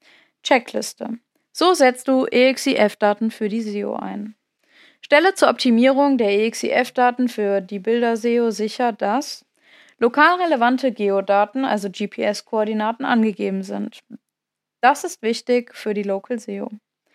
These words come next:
Ein Autor oder eine Autorin, gegebenenfalls ein lokal ansässiges Unternehmen, eingetragen ist. Ein möglichst aktuelles Erstellungsdatum vorliegt.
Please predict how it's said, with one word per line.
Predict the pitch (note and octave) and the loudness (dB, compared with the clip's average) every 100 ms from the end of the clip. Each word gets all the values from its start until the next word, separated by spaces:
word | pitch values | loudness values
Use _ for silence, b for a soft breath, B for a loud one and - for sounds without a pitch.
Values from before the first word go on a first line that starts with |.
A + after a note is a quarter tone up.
| b b b | b b b
Ein | A3 | -4
Autor | - D#4 E4 D4+ | 0 2 4 4
oder | B3+ A#3+ | 6 4
eine | A#3+ C4+ | 2 0
Autorin, | C4+ - G#3+ G3+ A3+ C4+ C#4 | -2 -2 -2 -2 -2 -4 -6
gegebenenfalls | G#3 A3 A3 G#3+ - A3 G#3 G#3 | -4 -2 -2 -2 -2 -2 -2 -6
ein | - G#3 G3+ G3 G3+ | -8 -4 -4 -4 -6
lokal | - A3+ A3 | -6 -4 -2
ansässiges | G3+ G3+ G3+ - G3+ G3+ | -2 -2 -4 -8 -8 -8
Unternehmen, | G3+ G3+ G3 A3 B3+ | -10 -8 -6 -6 -4
eingetragen | A3 G#3 G3+ - G#3 G3+ - | -4 -4 -8 -10 -8 -8 -14
ist. | - - _ _ _ - | -20 -20 _ _ _ -2
Ein | C4+ C4 | 2 2
möglichst | D4+ F4+ F4+ - | 2 0 -4 -2
aktuelles | A3 B3+ A#3+ B3+ | -4 -2 0 0
Erstellungsdatum | C4+ B3 A#3 G#3+ F#3+ - G3+ G3 G3+ | -2 -2 -2 -2 -4 -4 -4 -4 -6
vorliegt. | F#3+ G#3 G3+ G#3+ G#3+ - | -10 -8 -6 -8 -12 -18